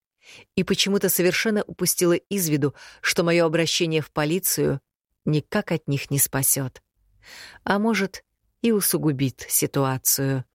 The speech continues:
Чёртова майка сбила меня с толку. Я промаялась всю ночь, ворочаясь сбоку на бок. Ближе к утру решила, что всем будет легче, если я заберу заявление.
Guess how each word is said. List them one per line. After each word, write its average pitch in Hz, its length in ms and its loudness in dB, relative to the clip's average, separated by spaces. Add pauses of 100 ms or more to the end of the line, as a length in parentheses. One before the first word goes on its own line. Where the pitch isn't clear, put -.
(1200)
Чёртова 165 580 0
майка 156 580 0 (640)
сбила 143 500 0
меня 139 280 0
с - 100 0
толку. 147 540 -4 (1400)
Я 185 220 4
промаялась 160 640 0
всю - 280 -2
ночь, 160 320 0
ворочаясь 156 580 2
сбоку 151 320 -2
на 156 220 0
бок. 135 280 -8 (640)
Ближе 190 320 2
к 190 60 -4
утру 208 220 2
решила, 180 460 2
что - 240 -4
всем 190 260 0
будет 160 220 0
легче, 175 480 0 (320)
если 165 320 2
я 160 200 4
заберу 156 320 2
заявление. 151 800 0